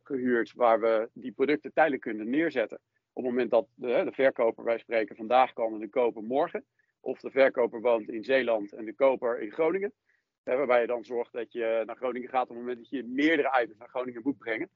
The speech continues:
Zodat je de routes zo efficiënt mogelijk inricht. Hè, dat is een overslaglocatie. En die is inmiddels, eh, helemaal vol. Op die locatie zijn we in de loop van afgelopen jaar echter ook producten in consignatie gaan nemen. Waarbij verkopers het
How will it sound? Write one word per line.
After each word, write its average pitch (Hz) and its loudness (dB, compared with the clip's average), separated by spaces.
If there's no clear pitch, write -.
Zodat 107 0
je 127 0
de 135 6
routes 143 4
zo - -8
efficiënt 113 0
mogelijk 110 0
inricht. 113 -6
Hè, 147 4
dat 135 2
is 107 -14
een 123 -2
overslaglocatie. 131 0
En 113 -14
die 202 -2
is 160 6
inmiddels, 131 0
eh, 113 2
helemaal 165 2
vol. 170 -4
Op - -6
die 180 -4
locatie 135 0
zijn 147 -2
we 156 -6
in 156 -4
de 143 -4
loop 175 -2
van 139 -6
afgelopen 123 -6
jaar 110 0
echter 147 -8
ook 123 -2
producten 151 0
in 165 -6
consignatie 196 0
gaan 131 -6
nemen. 104 -2
Waarbij 123 4
verkopers 151 4
het 139 -6